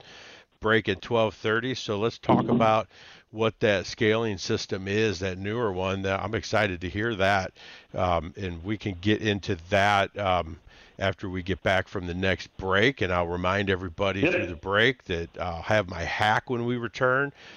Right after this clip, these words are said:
Speaker 1: You definitely don't wanna miss this one. Kinda crazy. I think you're gonna really enjoy it, so stay tuned for that.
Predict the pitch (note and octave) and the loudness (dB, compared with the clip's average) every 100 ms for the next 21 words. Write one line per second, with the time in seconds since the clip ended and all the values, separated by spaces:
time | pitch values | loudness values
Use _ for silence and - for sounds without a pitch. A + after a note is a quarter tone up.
0 | - G2 E2 - G#2+ G#2+ C3 A2+ A2+ A2+ | -14 -10 -6 2 2 2 0 -2 2 2
1 | A2+ A2 A2+ G#2+ A2+ - A#2 A2+ B2 A#2+ | 2 0 0 2 0 0 -4 -4 0 2
2 | C#3 - - - - _ - G#2+ A2 A2 | 0 -4 -16 -20 -20 _ -4 2 2 2
3 | - A#2+ B2 A2 C3 C3 G#2+ - _ - | 4 4 4 4 2 2 -2 -16 _ -10
4 | F2 G#2 F#2+ A2+ G2 G#2 G2+ G#2+ G#2+ G#2 | -6 -4 -4 -2 0 0 0 0 0 0
5 | G2 F#2+ G#2+ A2 A2+ A#2 - - F#2 F2 | -2 -2 0 2 2 0 -8 -6 -6 -6
6 | D#2+ - - G#2 G2 - A2 G#2 - F2 | -8 -8 -2 0 0 -4 -4 -6 -8 -8
7 | F2+ F#2+ A2 - | -2 0 0 -4